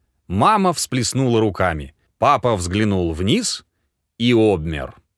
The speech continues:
Одна из штанин доходила ему лишь до колен. Изжёванные, мокрые,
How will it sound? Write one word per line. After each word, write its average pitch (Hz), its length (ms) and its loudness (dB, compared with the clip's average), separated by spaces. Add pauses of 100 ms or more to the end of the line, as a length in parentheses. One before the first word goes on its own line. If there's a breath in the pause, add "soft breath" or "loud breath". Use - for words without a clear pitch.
(1040)
Одна 110 420 0
из 127 120 0
штанин 113 640 0 (360)
доходила 127 540 2
ему 147 320 2
лишь 120 220 -2
до 107 140 -2
колен. 90 460 -4 (880 loud breath)
Изжёванные, 98 920 0
мокрые, 113 760 0